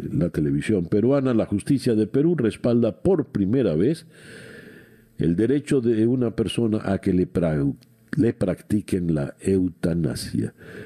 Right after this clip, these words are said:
Un juez peruano ordenó en una histórica sentencia despenalizar la eutanasia para el caso particular de Ana Estrada,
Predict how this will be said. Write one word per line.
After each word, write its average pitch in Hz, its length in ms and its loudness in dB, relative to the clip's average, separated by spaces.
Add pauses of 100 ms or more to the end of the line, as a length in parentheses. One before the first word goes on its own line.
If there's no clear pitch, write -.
(220)
Un - 120 -2
juez 98 260 0
peruano 107 460 2
ordenó 95 400 2
en 110 80 2
una 101 180 2
histórica 117 540 0
sentencia 117 600 0
despenalizar 95 1300 0 (460)
la 73 200 2
eutanasia 98 840 0
para 71 180 0
el 127 100 -2
caso 110 300 -2
particular 82 760 -2 (400)
de 87 220 0 (160)
Ana 120 480 0
Estrada, 92 760 -2